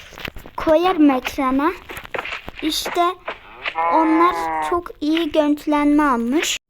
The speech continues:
Arkadaşlar belki videoları koyarım, belki koymam. Ama onlar gerçekten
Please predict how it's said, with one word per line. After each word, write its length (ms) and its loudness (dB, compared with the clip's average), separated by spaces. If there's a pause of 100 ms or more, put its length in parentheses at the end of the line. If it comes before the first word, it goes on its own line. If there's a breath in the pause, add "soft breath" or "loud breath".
(100)
Arkadaşlar 600 4 (160)
belki 340 4
videoları 540 4
koyarım, 540 4
belki 420 0
koymam. 560 4 (520 loud breath)
Ama 260 4
onlar 380 4
gerçekten 760 2